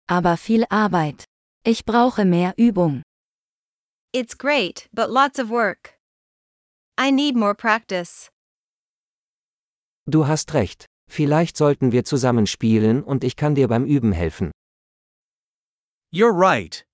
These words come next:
Speaker 4: Maybe we should play together, and I can help you practice.
Speaker 1: Hört sich gut an. Wir können unsere eigene kleine Band sein.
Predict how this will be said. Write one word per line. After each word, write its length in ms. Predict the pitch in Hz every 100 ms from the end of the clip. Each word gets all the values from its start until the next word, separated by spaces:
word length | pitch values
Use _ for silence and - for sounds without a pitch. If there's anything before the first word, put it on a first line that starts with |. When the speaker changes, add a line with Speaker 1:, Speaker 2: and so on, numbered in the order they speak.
| _ _ _ _ _ _ _ _ _
Speaker 4:
Maybe 380 | 123 190 262 269
we 140 | 233 202
should 240 | 170 143
play 260 | - 175 165
together, 500 | 135 139 107 85 - _ -
and 140 | 131 156
I 120 | 180
can 160 | 180
help 260 | 160 175 175
you 140 | 165
practice. 680 | 147 190 208 202 87 - - _ _ _ _ _ _ _ _ _ _ _ _ _ _ _ _ _ -
Speaker 1:
Hört 260 | 233 240 -
sich 260 | 208 -
gut 280 | - 233 -
an. 260 | 165 156 143 - _
Wir 220 | 208 247 247
können 360 | 254 254 226
unsere 460 | 190 196 180 175 156
eigene 440 | 170 196 196 190
kleine 420 | - 165 147 175
Band 300 | 202 202 185
sein. 400 | - 160 151 135